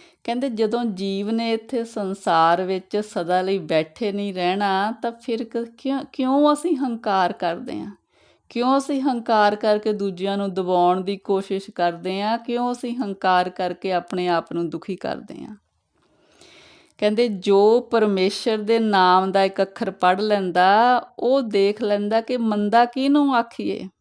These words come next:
ਕਿਸ, ਕਿਸ, ਕਿਸ ਨੂੰ ਅਸੀਂ ਮਾੜਾ ਆਖੀਏ, ਜਦ ਪਰਮੇਸ਼ਰ ਤੋਂ ਬਿਨਾਂ ਹੋਰ ਇੱਥੇ ਕੋਈ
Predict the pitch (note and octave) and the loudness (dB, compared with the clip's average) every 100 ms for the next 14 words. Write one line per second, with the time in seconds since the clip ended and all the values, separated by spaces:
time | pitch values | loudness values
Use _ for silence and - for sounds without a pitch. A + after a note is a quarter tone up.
0 | _ _ _ _ _ _ _ _ _ _ | _ _ _ _ _ _ _ _ _ _
1 | _ _ _ - C4+ - - D4 B3+ - | _ _ _ -4 -4 -4 -4 -2 -2 -2
2 | C#4+ - D#4 D#4 D4+ D4+ C4+ A#3 G#3 G3+ | -2 0 4 6 4 2 0 4 6 6
3 | G3+ G3 G3 - A3 A#3+ C4 B3+ A#3+ A#3 | 6 4 0 -10 0 4 4 4 2 2
4 | B3 A#3+ A3 G#3 G#3 G#3+ A#3+ A3 A3 A3 | 0 0 0 2 0 0 -2 -4 -4 -4
5 | G3 G3+ G#3 A3 G3+ F#3+ F#3+ G3 G#3 G3 | -2 0 0 0 0 -2 -4 -6 -8 -4
6 | G#3 | -4